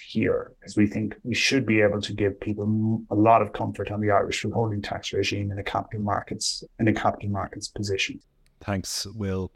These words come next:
Speaker 2: Yeah, look, certainly a lot there. I would also reference the Irish securitization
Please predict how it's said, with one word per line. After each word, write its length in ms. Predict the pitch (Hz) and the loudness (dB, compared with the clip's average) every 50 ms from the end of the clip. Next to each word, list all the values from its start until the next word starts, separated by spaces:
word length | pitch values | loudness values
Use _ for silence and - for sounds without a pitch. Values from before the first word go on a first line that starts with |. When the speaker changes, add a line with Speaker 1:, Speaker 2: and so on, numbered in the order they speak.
| _ | _
Speaker 2:
Yeah, 360 | - 107 101 101 98 95 95 92 _ _ _ _ _ _ _ _ - | -8 -4 -2 0 0 0 -2 -4 _ _ _ _ _ _ _ _ -8
look, 140 | - 90 - _ _ _ | -6 -6 -8 _ _ _
certainly 640 | - - - 107 101 _ - 98 95 95 92 85 - _ _ _ _ _ _ _ _ _ _ - | -8 -2 -2 -2 -2 _ -4 -4 -4 -2 -4 -6 -8 _ _ _ _ _ _ _ _ _ _ -10
a 100 | 92 92 | -8 -6
lot 540 | 92 92 95 101 104 107 98 - - - - _ _ _ _ - | -4 -2 -2 0 0 0 -2 -4 -8 -12 -14 _ _ _ _ -6
there. 540 | - 104 107 104 101 92 87 87 92 98 - _ _ _ - | -4 -2 0 0 0 0 -2 -2 -4 -6 -10 _ _ _ -10
I 260 | - 95 95 95 95 | -4 -2 0 0 0
would 200 | 87 92 98 95 | 0 0 -2 0
also 400 | 95 92 95 87 - - - - | 0 0 -2 -2 -4 -4 -2 -2
reference 800 | 87 87 90 90 - - - 101 92 82 82 80 - - - - | 0 0 0 0 -2 -4 -6 -4 -4 -4 -4 -4 -6 -6 -8 -8
the 360 | - - 101 90 85 82 - | -8 -6 -4 -4 -4 -4 -4
Irish 580 | - 95 92 92 90 87 85 82 82 - - - | -4 -2 -2 0 0 0 -2 -4 -6 -6 -8 -8
securitization 960 | - - - - - 101 87 82 80 80 95 101 110 - - 110 101 92 85 | -8 -8 -8 -6 -4 -2 -2 -2 -2 -2 -2 -2 -2 -2 -2 -2 -2 -2 -4